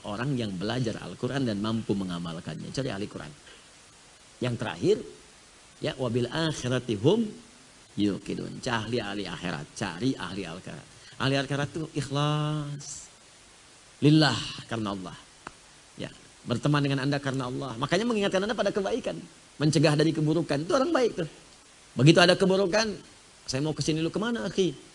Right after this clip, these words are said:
"Ini ada pertemuan di sini." "Di mana tempatnya?" "Di klub ini." "Jangan, akhi. Takutnya maksiat." "Walaupun antum gak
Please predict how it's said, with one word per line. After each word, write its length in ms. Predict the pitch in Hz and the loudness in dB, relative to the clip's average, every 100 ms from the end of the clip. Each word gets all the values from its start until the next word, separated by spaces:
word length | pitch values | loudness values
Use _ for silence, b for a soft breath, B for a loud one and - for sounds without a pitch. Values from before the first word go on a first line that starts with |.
| - - | -14 -4
"Ini 160 | 127 | -2
ada 100 | 139 131 | -2 -2
pertemuan 400 | 131 127 131 131 | -4 -2 0 0
di 160 | 131 | 0
sini." 160 | 131 156 | 0 -2
"Di 40 | 220 | -2
mana 160 | 220 | -4
tempatnya?" 480 | 196 180 180 135 127 | -4 -4 -6 -4 -4
"Di 240 | 98 110 113 | -2 -6 -4
klub 240 | 123 123 | -2 -2
ini." 160 | 120 131 - | -2 -6 -8
"Jangan, 240 | 95 95 120 120 | -10 -10 -8 -8
akhi. 220 | 120 117 123 - - - - - | -8 -10 -12 -14 -20 -20 -20 -12
Takutnya 320 | - 123 120 | -6 -6 -2
maksiat." 480 | 131 123 - 139 135 | -2 -2 -4 -4 -4
"Walaupun 320 | 120 139 143 | 0 0 0
antum 240 | 139 139 | -2 0
gak 80 | 139 | 0